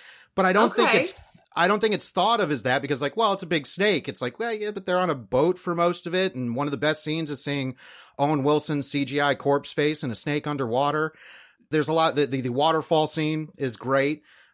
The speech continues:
Speaker 1: That was actually our season finale because it was our big argument of, like, we wanna look at this in a broader perspective. And Anaconda, I mean, for most of my life, Anaconda was nothing but, like, the butt of a joke.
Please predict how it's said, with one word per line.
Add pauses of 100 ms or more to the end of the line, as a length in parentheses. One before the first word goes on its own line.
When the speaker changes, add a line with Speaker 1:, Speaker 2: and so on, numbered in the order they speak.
Speaker 1:
That
was
actually
our
season
finale
because
it
was
our
big
argument
of,
like, (480)
we
wanna
look
at
this
in
a
broader
perspective. (340)
And
Anaconda, (600)
I
mean,
for
most
of
my
life,
Anaconda
was
nothing
but,
like,
the
butt
of
a
joke.